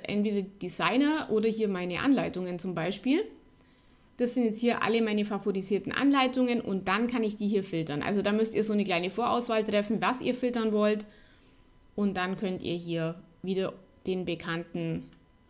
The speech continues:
sehr umfangreichen Filter anwenden und sagen, was habe ich denn alles in meinen Favoriten. Das geht übrigens andersrum auch, wenn ihr über die Anleitungen zum Beispiel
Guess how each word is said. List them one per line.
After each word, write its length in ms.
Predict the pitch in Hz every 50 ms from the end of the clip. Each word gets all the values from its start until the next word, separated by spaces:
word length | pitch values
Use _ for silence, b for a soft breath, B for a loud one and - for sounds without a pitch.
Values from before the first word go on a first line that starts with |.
| _ _ _ _ _ _ _ _ _ _ -
sehr 300 | - - 196 185 - -
umfangreichen 560 | 175 165 196 175 165 160 156 147 151 175 160
Filter 340 | - - 180 165 - - -
anwenden 480 | 220 233 240 220 214 214 214 208 208
und 140 | 170 151 -
sagen, 260 | - 202 170 170 175
was 160 | 175 170 165 -
habe 140 | 170 190
ich 80 | 180 175
denn 160 | - 170 151
alles 260 | - 156 165 170 165
in 80 | - 165
meinen 200 | 165 160 160 160
Favoriten. 640 | 165 165 160 - 160 156 156 156 151 - 143 - - - - - _ _ B B B B B B B B B
Das 180 | 202 208 208
geht 180 | - 277 233 -
übrigens 400 | 277 254 247 254 240 202 196 -
andersrum 440 | - - 220 233 226 233 214 208 -
auch, 320 | - 123 185 277 320 320
wenn 120 | 269 240 240
ihr 120 | 240 -
über 140 | 208 208 214
die 180 | 190 190 -
Anleitungen 680 | - - - 285 330 - 226 220 214 208 214 208 202 208
zum 180 | 208 220 202 196
Beispiel 680 | 180 170 175 190 196 - - - 214 220 240 294 370